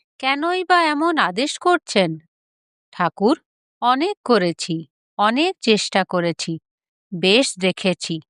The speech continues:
আমার দ্বারা কিচ্ছু হবে না, আমি কিছুই পারবো না। আমি বেশ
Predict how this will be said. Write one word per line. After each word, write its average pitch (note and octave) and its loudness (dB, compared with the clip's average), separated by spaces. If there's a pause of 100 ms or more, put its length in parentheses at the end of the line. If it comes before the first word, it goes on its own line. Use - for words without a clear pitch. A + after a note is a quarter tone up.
(140)
আমার F3+ -2
দ্বারা G#3 2 (400)
কিচ্ছু - -4 (100)
হবে F3 2
না, E3+ 0 (640)
আমি C#4 4
কিছুই E4+ 0
পারবো A3+ 2
না। F3+ -2 (1000)
আমি F#3+ -2
বেশ F3+ -4